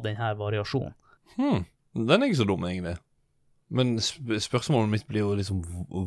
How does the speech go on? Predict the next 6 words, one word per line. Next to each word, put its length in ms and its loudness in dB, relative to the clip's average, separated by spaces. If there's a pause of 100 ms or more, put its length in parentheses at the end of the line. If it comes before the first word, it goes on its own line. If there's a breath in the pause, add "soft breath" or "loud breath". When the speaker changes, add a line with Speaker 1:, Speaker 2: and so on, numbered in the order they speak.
Speaker 2:
hvorfor? 480 -2 (1300)
Hvorfor, 320 2
hvorfor 240 2
det 80 2 (100)
designet 460 2
der? 100 -12